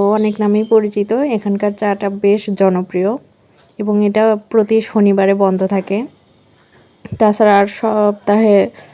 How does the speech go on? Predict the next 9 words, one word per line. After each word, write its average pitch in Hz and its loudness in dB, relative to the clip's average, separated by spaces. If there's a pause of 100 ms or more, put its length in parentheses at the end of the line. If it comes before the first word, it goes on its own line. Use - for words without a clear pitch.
(360)
সব 208 0 (100)
দিনই 190 4
খোলা, 190 4 (560)
just 196 0 (140)
শনিবারটা 196 0 (100)
বন্ধ 180 0 (440)
এবং 190 0 (140)
বিকেল 190 0 (100)
থেকে 196 -4